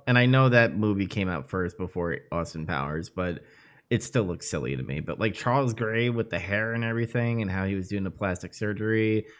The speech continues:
and how he was, like, witty, and, like, had that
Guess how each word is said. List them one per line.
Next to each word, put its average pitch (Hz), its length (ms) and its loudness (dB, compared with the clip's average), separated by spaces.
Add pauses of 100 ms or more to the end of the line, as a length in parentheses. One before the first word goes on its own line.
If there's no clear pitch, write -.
(140)
and 95 120 -4
how 95 180 0
he 92 100 0
was, 92 180 -2
like, 90 240 -2
witty, 120 640 2
and, 95 260 -2 (300)
like, 107 160 0
had 127 200 4
that 113 260 2